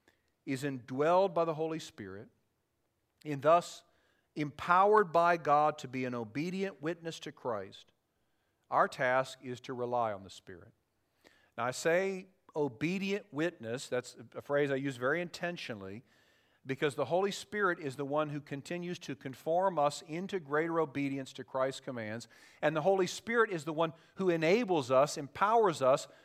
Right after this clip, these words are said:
to tell other people about Jesus, and even supernaturally provides the words to us.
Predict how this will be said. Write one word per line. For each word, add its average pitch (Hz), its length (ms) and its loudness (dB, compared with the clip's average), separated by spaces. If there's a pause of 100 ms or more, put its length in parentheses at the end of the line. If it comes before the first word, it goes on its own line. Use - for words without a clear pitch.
(140)
to 165 80 -6
tell 202 380 6
other 185 200 2
people 196 360 -2
about 151 240 4
Jesus, 165 440 -4
and 175 200 -2
even 185 580 -2 (640)
supernaturally 160 800 -2
provides 135 460 0
the 143 100 -6
words 165 360 -8
to 98 220 -12
us. 98 240 -18